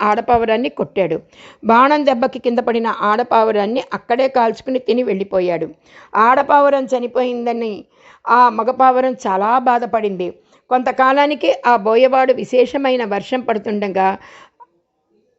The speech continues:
వేటకని వచ్చి ఏమీ కనపడబోయేసరికి ఒక చెట్టు కింద ఉండిపోయాడు. తర్వాత ఆ అరణ్యంలో నడుస్తూ నీరసం చేత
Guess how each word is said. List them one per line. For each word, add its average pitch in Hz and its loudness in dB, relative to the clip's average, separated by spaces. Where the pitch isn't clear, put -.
వేటకని 254 2
వచ్చి 311 -4
ఏమీ 262 4
కనపడబోయేసరికి 240 -2
ఒక 285 -2
చెట్టు 220 -6
కింద 247 -2
ఉండిపోయాడు. 185 0
తర్వాత 277 2
ఆ 285 2
అరణ్యంలో 277 0
నడుస్తూ 226 0
నీరసం 277 4
చేత 233 0